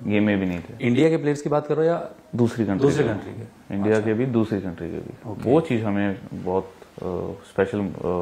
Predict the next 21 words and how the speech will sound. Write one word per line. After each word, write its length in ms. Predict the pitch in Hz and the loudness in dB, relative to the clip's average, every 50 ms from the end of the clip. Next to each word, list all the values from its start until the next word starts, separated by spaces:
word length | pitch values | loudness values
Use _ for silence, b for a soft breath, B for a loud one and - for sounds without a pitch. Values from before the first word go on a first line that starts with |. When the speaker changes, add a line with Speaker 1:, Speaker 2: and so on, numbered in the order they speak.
| 87 - 87 - - - - _ _ | -4 -6 -8 -12 -14 -20 -20 _ _
Speaker 1:
feel 260 | - - 98 98 95 | -8 -2 0 2 4
हुई 160 | 92 90 87 | 4 4 4
कि 180 | 87 104 101 95 | 4 4 4 4
यार, 200 | 95 101 104 - B B B B B B B B B B B B B _ - - | 4 4 2 -2 B B B B B B B B B B B B B _ -10 -10
ओके, 220 | - - - 85 | -8 -8 -6 -8
हमने 540 | - - - - - - - 98 98 98 92 | -8 -8 -10 -14 -18 -14 -12 -10 -8 -8 -8
बहुत 360 | 92 95 - 98 95 95 95 | -10 -8 -2 0 0 0 0
कुछ 180 | - 95 85 87 | -2 -4 -4 -4
अच्छा 240 | 90 - - 95 | -6 -6 -6 -8
किया 260 | 90 92 92 92 101 95 | -8 -8 -8 -10 -12 -12
इस 120 | 98 104 - - | -12 -14 -14 -14
बार, 80 | - - - - - - - - - - - - - | -14 -14 -14 -20 -20 -20 -20 -20 -20 -20 -20 -18 -10
तो 60 | - | -4
वो 100 | 101 104 | 0 2
Speaker 2:
वो, 60 | 107 101 | 2 2
Speaker 1:
proud 300 | - 95 87 87 87 85 | 2 2 2 2 2 0
थी 200 | - - 87 101 | -4 -8 -4 0
Speaker 2:
वो 140 | 113 120 | 2 2
Speaker 1:
हमें। 100 | 120 - | 2 2
Speaker 2:
proud 180 | 110 107 104 101 | 0 -2 -2 -2
मोमेंट। 180 | 104 104 104 | -2 -4 -6